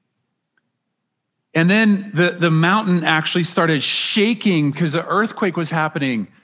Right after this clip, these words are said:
and God was not in that earthquake. And all of a sudden, a fire just blazes by, but God was not in that fire.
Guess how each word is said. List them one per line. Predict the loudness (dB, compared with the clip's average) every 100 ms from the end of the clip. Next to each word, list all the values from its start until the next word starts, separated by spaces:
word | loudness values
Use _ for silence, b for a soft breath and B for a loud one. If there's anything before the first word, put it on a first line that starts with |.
| b b _ _
and | -8 -4
God | -4 -4
was | -6 -6
not | -4 -4 -4
in | -4
that | -4 -4
earthquake. | -8 -8 -10 -8 -2
And | 0
all | 2
of |
a | 2
sudden, | 2 2
a | 2
fire | 0 -2 2 2 2
just | 2 -2 -4
blazes | -2 2 2 2 2 2 2 2
by, | 0 0 -2
but | -4 -6
God | -8 -8
was | -8 -6
not | -6 -6 -6
in | -8
that | -8 -8
fire. | -6 -4 -6 -10